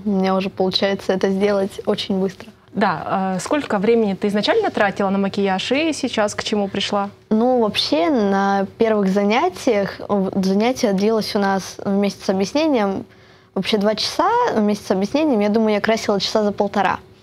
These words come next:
Speaker 1: Вот. А сейчас я крашу, ну, вот за полчаса, такой шедевр получился.
Speaker 2: Шикардос.
Speaker 1: А, а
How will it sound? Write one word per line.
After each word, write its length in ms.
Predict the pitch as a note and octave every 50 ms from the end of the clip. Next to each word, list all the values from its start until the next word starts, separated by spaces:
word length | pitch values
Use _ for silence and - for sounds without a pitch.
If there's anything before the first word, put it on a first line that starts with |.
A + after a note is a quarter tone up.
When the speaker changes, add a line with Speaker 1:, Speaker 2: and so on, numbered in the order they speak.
| - - - - _ -
Speaker 1:
Вот. 380 | - G3 F#3+ F#3+ F#3+ F#3+ F#3 F#3 -
А 120 | - A3+ A#3+
сейчас 400 | - - - - A#3+ A#3+ A#3+ -
я 60 | G#3+ G3+
крашу, 640 | A3 A3 G#3+ A3 - - - - G3+ G3+ G3 G3
ну, 140 | G3 F#3+ G3 F#3+
вот 140 | F3+ F#3 - -
за 100 | - G3
полчаса, 800 | F#3 - - E3+ F#3 - - - - - - - F3+ F#3 G#3 B3 G4+ A#4 - -
такой 220 | - C4+ - C#4
шедевр 420 | C4 - - A#3 A3+ A3+ A3+ A#3 A#3
получился. 680 | - - - A#3 C4+ C#4 - - - C4+ D4+ - - -
Speaker 2:
Шикардос. 460 | F4+ - - - G3 F3+ F#3 G#3 A3 - - - - - - _ _
Speaker 1:
А, 380 | - G3 G3+ G3+ G#3 G3+ G3+ -
а 60 | -